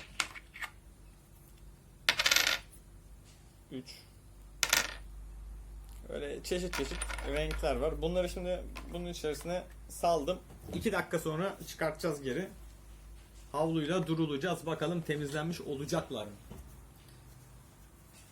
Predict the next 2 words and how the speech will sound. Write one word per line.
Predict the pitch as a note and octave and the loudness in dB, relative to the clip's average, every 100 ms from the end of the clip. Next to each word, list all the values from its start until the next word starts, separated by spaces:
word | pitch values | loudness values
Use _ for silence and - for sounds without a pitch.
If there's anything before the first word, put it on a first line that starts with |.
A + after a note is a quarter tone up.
| - - - - - - - - - - - - - - - - - - - - - - - | -20 -20 -20 -20 -20 -20 -20 -20 -14 -14 -8 -2 -2 -4 -14 -18 -14 -12 -10 -10 -8 -8 2
Evet | D3 F3+ E3+ | 8 8 10
arkadaşlar. | D3+ D#3+ C#3 C3+ D3 | 8 8 6 6 4